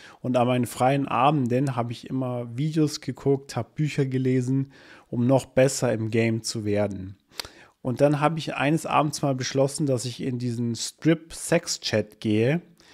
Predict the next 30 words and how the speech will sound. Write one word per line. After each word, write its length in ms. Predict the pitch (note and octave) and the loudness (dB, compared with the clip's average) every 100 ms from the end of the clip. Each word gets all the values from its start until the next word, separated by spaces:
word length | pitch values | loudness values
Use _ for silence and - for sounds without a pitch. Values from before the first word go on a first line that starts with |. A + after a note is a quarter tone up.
| - - | -20 -12
und 220 | C3 A#2+ | -6 2
wollte 280 | B2+ C#3+ C#3+ | 8 8 6
da 140 | C3 B2+ | 2 2
versuchen, 580 | B2 A#2 C3+ D#3 C#3+ | 0 -2 -2 0 0
eine 100 | B2+ A#2 | -2 -2
Frau 340 | - B2 C#3+ | 2 4 4
zu 160 | C#3 C3+ | 4 0
überreden, 560 | B2 A#2 B2 C3 B2+ | 2 2 2 0 0
dass 240 | A#2 A2+ - | 0 -2 -4
sie 160 | A#2 | -6
kostenlos 920 | A2+ - B2+ - - B2 A#2 A#2 A2+ - | -6 -4 -4 -4 -4 -2 0 -2 -4 -6
zu 160 | B2 | -6
mir 280 | A2 A#2 B2 | -2 0 0
nach 320 | A#2 A2 - | 0 -2 -4
Deutschland 540 | - A#2+ C3+ - B2+ A#2 | 0 2 2 0 -4 -4
kommt. 520 | - B2+ B2+ - - | -2 -2 -2 -8 -6
Die 60 | |
meisten 380 | A#2 A2+ A2+ - | -2 0 0 -2
sind 160 | A#2 A#2 | -4 -2
ja 100 | A2 | -2
da 120 | A2 | -2
in 100 | A2 | -4
Rumänien 720 | G#2 G#2 A2+ C3+ C#3 C3 B2+ | -4 -2 -2 0 0 -2 -2
oder 140 | A2+ A2 | -4 -4
in 100 | G#2+ | -4
Russland 720 | - C3+ - B2+ B2 A#2+ - _ - - - - _ | -2 -2 0 0 2 -2 -8 _ -20 -20 -20 -20 _
oder 180 | A#2+ A2 | -4 -2
in 80 | A2+ | -2
osteuropäischen 800 | A#2+ - B2+ A2 G#2 A#2 G#2+ G#2+ | -4 -2 -2 -2 -4 -6 -4 -4
Ländern. 540 | G#2 B2+ C#3 C#3+ D3 | -2 0 0 0 -4